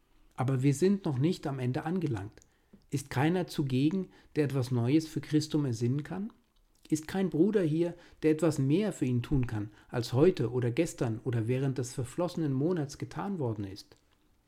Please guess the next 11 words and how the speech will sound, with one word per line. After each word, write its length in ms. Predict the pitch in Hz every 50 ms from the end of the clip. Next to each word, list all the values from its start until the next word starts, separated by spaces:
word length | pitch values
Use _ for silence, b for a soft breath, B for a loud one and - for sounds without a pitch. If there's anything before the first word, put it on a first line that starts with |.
| b b b b b b b _ -
Ist 220 | 156 151 156 -
niemand 300 | 180 202 220 247 240 -
zugegen, 540 | - - 147 135 127 131 147 151 151 151 151 B B B B B -
der 80 | 139 135
es 160 | 123 123 123
wagen 400 | 127 123 143 170 185 185 170 160
will, 320 | 165 160 160 156 151 156 B B B B _
befremdlich, 760 | 151 143 147 - - 190 208 196 - 156 123 120 - - -
einzigartig 800 | 170 202 220 202 - 170 156 - 117 110 104 101 - 123 - -
und 160 | 151 170 190
ungebärdig 800 | 240 262 247 247 220 196 147 139 120 113 110 107 110 110 -